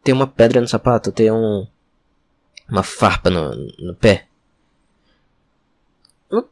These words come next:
tenho que tirar. Bom, a farpa no pé às vezes é bom, né? Porque vai que infecciona. Mas a pedra no sapato eu não tenho que tirar. Mas seria bom se tirasse, né?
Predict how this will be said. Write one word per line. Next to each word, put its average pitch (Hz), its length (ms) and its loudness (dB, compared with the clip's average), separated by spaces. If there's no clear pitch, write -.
tenho 113 260 4
que - 120 -8
tirar. 101 520 -4
Bom, 104 100 0
a 92 60 2
farpa - 280 -2
no 110 80 -4
pé 110 120 2
às 110 100 4
vezes 110 160 -2
é 113 40 2
bom, 95 220 0
né? 82 80 -4
Porque - 160 -8
vai 92 160 -2
que - 100 -6
infecciona. 92 520 -6
Mas 107 440 -4
a - 60 -6
pedra 123 260 2
no 120 60 -4
sapato 110 280 -2
eu 156 40 -2
não 180 100 -2
tenho 117 560 0
que - 100 -14
tirar. 92 440 -4
Mas 98 480 -6
seria 254 220 2
bom 233 140 4
se - 100 -2
tirasse, 165 340 0
né? 123 140 -8